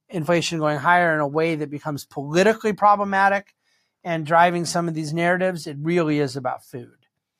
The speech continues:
Services is the source of increased inflation in the sense that overall goods inflation, um, was totally flat. Goods prices were flat.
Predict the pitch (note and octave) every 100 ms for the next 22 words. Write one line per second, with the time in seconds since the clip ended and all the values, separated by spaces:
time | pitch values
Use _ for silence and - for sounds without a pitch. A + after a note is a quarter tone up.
0 | _ _ _ _ _ - - C4 D#4 D#4+
1 | D#4 - C4 A#3+ F3+ G#3 E3+ F#3 - G3+
2 | F#3 - F#3 F3+ - F#3+ - G3+ F#3 -
3 | D#3+ D#3 - F#3 A3 A3+ _ _ _ _
4 | _ - F#3+ F#3 F3+ G3 F3+ G3+ F#3+ F#3+
5 | G3+ F#3 D3 C#3+ G#3+ C4 A3+ F3 A3 F#3
6 | E3+ D#3+ E3 D#3 C#3+ E3 D#3 F3 F#3+ _
7 | _ _ _ _ - F3 E3+ E3+ E3 E3+
8 | D#3+ D#3 - G#3+ G#3 E3 C#3+ - F#3 D#3+
9 | D3 E3+ E3 F#3+ F#3 - F3+ E3 D3 F3
10 | D3+ D3 C#3 - D3+ D3+ D#3